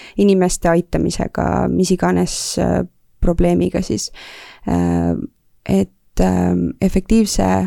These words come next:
altruismi idee on põhimõtteliselt see, et, et me ei, ei tegele ainult ühe riigi siseselt või ühe rahvuse või ühe, no et eeldus on see põhimõtteliselt, et kõik inimesed on sama väärtuslikud,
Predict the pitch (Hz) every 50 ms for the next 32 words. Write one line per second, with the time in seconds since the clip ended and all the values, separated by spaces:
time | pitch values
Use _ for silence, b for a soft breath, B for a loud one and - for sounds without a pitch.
0 | 202 - - 190 185 185 196 202 208 208 - - - 190 190 185 180 180 - -
1 | 190 185 - 208 220 220 202 180 180 175 180 180 175 - 185 196 185 180 180 -
2 | - 185 - - 208 190 180 180 - - 180 - - 180 185 180 180 180 175 -
3 | B B B B B B B 185 180 175 170 170 170 170 170 170 170 165 185 180
4 | - - - 180 - 196 - - 185 175 180 180 185 185 175 170 - 190 180 180
5 | 196 180 175 185 190 190 196 185 - 180 175 175 175 - 180 175 - 175 170 -
6 | - 170 170 - - - 170 170 180 180 175 175 180 170 180 - - - 180 175
7 | 175 - - 170 170 165 165 170 170 170 156 160 175 170 165 165 170 - B B
8 | B B B B 185 175 - - - - - - - 220 247 240 196 - 165 -
9 | - 175 175 - - 247 262 240 180 170 - 170 180 175 - - - - - -
10 | - - - - - - 208 196 196 _ _ - - - - 196 202 196 185 175
11 | 170 170 - 175 170 - - - 175 170 170 165 165 165 175 170 _ _ _ _
12 | - 202 190 180 170 180 247 330 349 - - 226 - - 202 - - 202 190 -
13 | -